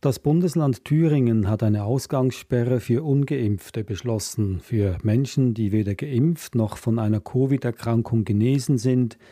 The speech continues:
wird ab heute Mittwoch eine nächtliche Ausgangssperre zwischen zweiundzwanzig und fünf Uhr gelten.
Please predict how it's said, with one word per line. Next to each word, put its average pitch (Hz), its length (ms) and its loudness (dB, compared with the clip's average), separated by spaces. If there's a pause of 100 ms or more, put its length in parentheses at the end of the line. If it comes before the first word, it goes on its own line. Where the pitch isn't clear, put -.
(140)
wird 127 180 0
ab 120 180 -2
heute 123 300 0
Mittwoch 127 560 -2
eine 107 180 0
nächtliche 110 640 -2
Ausgangssperre 107 1040 -2 (220)
zwischen 107 380 -2
zweiundzwanzig 107 920 -4
und 110 160 -4
fünf 135 380 0
Uhr 107 260 0
gelten. 107 680 -2